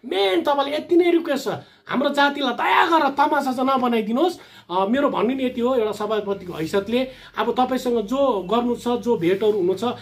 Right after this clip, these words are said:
हामी तपाईँ अब आजदेखि हामी मिडियामा पनि आउँदैन, हामी clear cut गरिदिन्छ। हामी आजदेखि मिडियामा आउँदैनौँ, किन हामी चाहन्न फि-, फेरि हाम्रो जाति फेरि तमासा होस्। हामी कता बिचमा छन्, हाम्रो जाति फेरि तमासा होस्। हामी मिडियामा तपाईँ आउँदैनौँ। अब,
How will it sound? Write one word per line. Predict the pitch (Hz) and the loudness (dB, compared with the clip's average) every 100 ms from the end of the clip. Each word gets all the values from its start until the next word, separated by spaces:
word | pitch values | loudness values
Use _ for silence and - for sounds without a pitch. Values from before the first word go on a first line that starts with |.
| - - | -14 -8
हामी | 160 226 | -4 -2
तपाईँ | 226 220 | -2 -2
अब | 208 | -4
आजदेखि | - 226 226 226 208 | -2 -2 -2 -4 -4
हामी | 185 | 0
मिडियामा | 202 214 208 214 | 0 0 0 -2
पनि | 254 | -2
आउँदैन, | 220 220 196 | -2 -2 -4
हामी | 196 | -4
clear | 294 311 | 0 0
cut | 247 247 | 0 -4
गरिदिन्छ। | 226 240 285 - - _ - | -4 -4 -4 -6 -10 _ -6
हामी | 208 | -4
आजदेखि | 285 262 269 277 247 247 | 0 0 -2 -4 -4 -2
मिडियामा | 247 233 226 | 0 0 0
आउँदैनौँ, | 240 254 262 294 294 - - | 0 0 -2 -6 -8 -20 -12
किन | 262 | -6
हामी | 247 190 277 | -2 0 0
चाहन्न | 285 285 294 | 0 -2 -4
फि-, | 277 254 214 - | -6 -6 -8 -6
फेरि | 269 | -4
हाम्रो | 285 - 208 233 | -4 -4 -6 -4
जाति | 233 226 | -6 -6
फेरि | 226 285 | -6 -4
तमासा | 240 262 247 208 | 0 2 2 0
होस्। | 180 156 - _ _ _ - | -4 -4 -12 _ _ _ -10
हामी | 190 | -10
कता | 226 269 294 | -4 -4 -2
बिचमा | 320 254 262 | -2 -2 -4
छन्, | 220 190 | -2 -2
हाम्रो | 180 226 | -2 -2
जाति | 226 214 | -4 -4
फेरि | 240 | -6
तमासा | - 214 214 190 | -4 -2 -2 -4
होस्। | 160 135 - - - - | -6 -10 -14 -20 -16 -2
हामी | 233 | 2
मिडियामा | 254 254 233 | 2 2 0
तपाईँ | 220 208 208 | -2 -4 -4
आउँदैनौँ। | 208 214 240 233 220 | -2 0 2 2 0
अब, | 196 294 | 0 -2